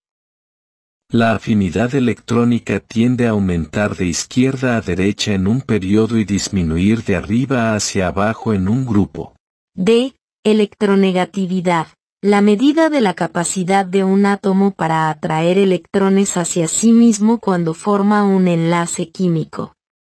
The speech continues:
Speaker 2: Aumenta de izquierda a derecha en un periodo y disminuye de arriba hacia abajo en un grupo. En términos prácticos, la electronegatividad emerge como la propiedad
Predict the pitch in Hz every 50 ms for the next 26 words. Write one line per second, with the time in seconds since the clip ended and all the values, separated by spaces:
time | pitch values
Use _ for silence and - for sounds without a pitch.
0 | _ _ _ _ _ _ _ _ _ _ _ _ _ _ _ - 208 208 214 220
1 | 247 285 302 311 285 330 320 294 262 214 190 - - - - 214 202 202 196 208
2 | 202 202 185 170 165 175 170 165 180 190 180 - - 196 185 175 175 180 180 185
3 | 180 - 196 180 202 208 202 202 196 214 226 233 226 196 175 196 180 170 180 175
4 | 170 175 185 202 220 214 208 226 214 190 180 160 156 160 175 190 208 208 214 220
5 | 214 202 180 170 - - - 165 147 139 131 151 170 175 180 185 - - - 202
6 | 185 180 175 180 180 180 180 180 180 175 160 160 - - - - _ _ _ _
7 | _ _ _ _ _ _ _ _ _ _ _ _ _ _ _ _ _ _ _ -
8 | 220 214 220 208 311 311 311 311 320 311 294 262 - - - 240 233 208 - -
9 | - 190 - - 226 247 - - - _ _ _ _ _ _ - 208 214 214 214
10 | 214 214 202 - - 214 220 208 202 202 190 190 190 - - 208 190 190 220 202
11 | 269 285 302 320 311 285 262 254 220 202 196 - - 233 226 - - 202 190 180
12 | 175 170 165 160 - - 175 165 165 - 170 165 160 190 202 208